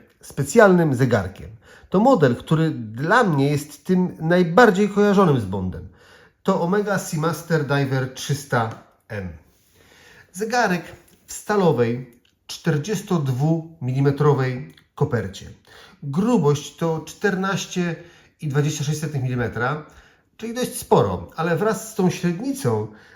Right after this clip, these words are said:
e, daje nam to, e, czasomierz naprawdę bardzo harmonijnie się prezentujący. Jeżeli chodzi o wysokość od ucha do ucha,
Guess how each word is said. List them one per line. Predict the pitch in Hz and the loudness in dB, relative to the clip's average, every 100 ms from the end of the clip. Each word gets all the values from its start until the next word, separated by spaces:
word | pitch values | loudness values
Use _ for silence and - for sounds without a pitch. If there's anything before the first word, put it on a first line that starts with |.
| - | -8
e, | 143 156 | -4 -4
daje | 160 160 233 226 | -2 0 2 4
nam | 214 208 196 | 4 2 0
to, | 190 185 185 - - _ | 0 2 0 -4 -20 _
e, | 175 165 160 160 - - | -2 2 2 0 -4 -4
czasomierz | 180 160 190 175 165 - - - | -4 0 0 2 2 0 -6 -12
naprawdę | 156 165 180 170 151 147 | -4 -4 0 -2 0 -2
bardzo | 123 156 143 127 147 143 - - | 0 -2 0 0 0 0 -4 -14
harmonijnie | - 143 139 139 139 139 131 123 | -6 -2 2 2 4 2 2 -2
się | - 120 117 101 117 - | -2 -2 -2 -6 -8 -8
prezentujący. | 117 117 104 110 90 82 - 71 - _ _ _ _ _ _ _ - _ _ _ _ _ _ _ _ _ _ _ _ _ _ _ _ _ _ _ _ 160 | -6 -4 -4 -4 -6 -8 -16 -20 -20 _ _ _ _ _ _ _ -20 _ _ _ _ _ _ _ _ _ _ _ _ _ _ _ _ _ _ _ _ -4
Jeżeli | 170 214 240 | 0 0 2
chodzi | 220 180 196 | 2 2 0
o | 170 165 151 143 | 0 0 0 -2
wysokość | 143 - 190 190 - | -2 0 0 0 -2
od | 135 - | -8 -8
ucha | 190 190 147 | -6 -2 -2
do | - | -2
ucha, | 262 277 107 110 120 | -4 -6 -4 -6 -8